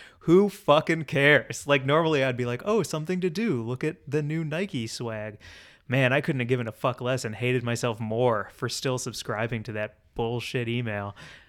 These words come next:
when I was in the middle of the outdoors with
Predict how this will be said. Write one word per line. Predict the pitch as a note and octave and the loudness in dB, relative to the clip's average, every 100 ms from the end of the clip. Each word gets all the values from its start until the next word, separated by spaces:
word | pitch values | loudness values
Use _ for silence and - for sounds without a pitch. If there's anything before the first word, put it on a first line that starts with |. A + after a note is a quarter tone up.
| - | -14
when | - A#2 | -6 -4
I | A2 | -2
was | A2 G#2 | -4 -4
in | A2 A2 | -6 -6
the | A2 | -4
middle | A#2 C3+ C3 B2 | 0 2 2 2
of | A#2 G#2 - - - - | -2 -4 -12 -20 -20 -8
the | B2+ A2+ A2+ - | -4 -2 -4 -6
outdoors | C3 B2+ B2+ A#2+ B2 C3+ A#2 A2+ G2 - - | -4 -2 -4 0 2 4 4 0 -6 -16 -12
with | - A2+ | -6 -6